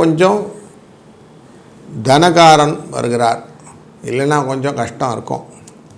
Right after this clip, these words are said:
குடும்பத்தில் கொஞ்சம் மருத்துவ செலவுகள்லாம் இருக்குது, அதெல்லாம் ப்ரெஷர்ஃபுல்லாக தான் இருக்குது. இருந்தாலும் இன்றைக்கி சமாளிச்சிட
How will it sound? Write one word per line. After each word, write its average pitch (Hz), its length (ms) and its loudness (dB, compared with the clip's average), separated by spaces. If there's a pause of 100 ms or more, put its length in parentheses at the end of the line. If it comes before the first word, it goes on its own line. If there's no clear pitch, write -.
(260)
குடும்பத்தில் 127 440 -2
கொஞ்சம் 139 360 -6
மருத்துவ 123 320 -4 (100)
செலவுகள்லாம் 123 520 -2
இருக்குது, 139 440 -2
அதெல்லாம் 123 320 -6
ப்ரெஷர்ஃபுல்லாக 139 640 -4
தான் 135 140 -4 (100)
இருக்குது. 170 400 0 (520)
இருந்தாலும் 151 460 4
இன்றைக்கி 120 280 -8
சமாளிச்சிட 139 560 0